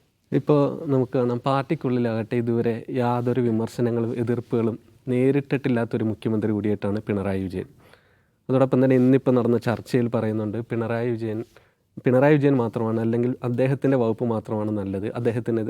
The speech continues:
ഏഹ്, പിന്നെ വിമർശനങ്ങളെ അദ്ദേഹം ഒറ്റക്കാണ് ചെറുക്കുന്നത് എന്നൊക്കെ പറയുന്നുണ്ട്. ബാക്കി മന്ത്രിമാർക്കൊക്കെ എതിരെ വിമർശനങ്ങൾ ഉയരുന്നുണ്ട്. നമുക്കറിയാം ഇവിടുത്തെ ആഭ്യന്തര വകുപ്പിൻ്റെ അവസ്ഥ എന്താണെന്നുള്ളത് നമ്മൾ കണ്ടുകൊണ്ടിരിക്കുന്നതാണ്. നമുക്ക് ഒരു പിണറായി വിജയൻ ത്രീ പോയിന്റ് സീറോ ആയിരിക്കുമോ കാണേണ്ടി വരിക ഇനി?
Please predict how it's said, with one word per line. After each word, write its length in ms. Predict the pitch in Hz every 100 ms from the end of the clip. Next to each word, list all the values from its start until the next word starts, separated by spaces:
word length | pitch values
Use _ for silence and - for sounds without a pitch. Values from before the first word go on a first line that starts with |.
| -
ഏഹ്, 280 | 127 120 120
പിന്നെ 200 | 123 131
വിമർശനങ്ങളെ 520 | 123 131 151 135 131
അദ്ദേഹം 260 | 120 113 120
ഒറ്റക്കാണ് 540 | 95 - 127 120 107
ചെറുക്കുന്നത് 680 | - 104 98 117 113 117 113
എന്നൊക്കെ 260 | 104 98
പറയുന്നുണ്ട്. 460 | 98 - 95 92 98 - - _ 160
ബാക്കി 240 | 147 143
മന്ത്രിമാർക്കൊക്കെ 680 | 156 127 131 127 123 120 139
എതിരെ 200 | 120 120
വിമർശനങ്ങൾ 520 | 107 113 120 110 113
ഉയരുന്നുണ്ട്. 400 | 104 98 98 92 - - _ _
നമുക്കറിയാം 540 | 123 123 123 127 123 117
ഇവിടുത്തെ 240 | 127 120 120
ആഭ്യന്തര 380 | 117 120 117
വകുപ്പിൻ്റെ 480 | 117 113 110 110 113 - _
അവസ്ഥ 360 | 117 120 - 143
എന്താണെന്നുള്ളത് 520 | 120 113 113 113 113
നമ്മൾ 200 | 110 113
കണ്ടുകൊണ്ടിരിക്കുന്നതാണ്. 960 | 107 107 110 110 104 98 101 98 - - _ _ _ _ -
നമുക്ക് 400 | 156 151 165 165 -
ഒരു 140 | 151
പിണറായി 480 | 147 - 139 135 143
വിജയൻ 320 | 139 131 135 -
ത്രീ 140 | 127
പോയിന്റ് 320 | 123 131 135 135
സീറോ 300 | 120 117 123
ആയിരിക്കുമോ 340 | 107 104 - 98
കാണേണ്ടി 380 | 104 101 113 113
വരിക 180 | 107 107
ഇനി? 160 | 101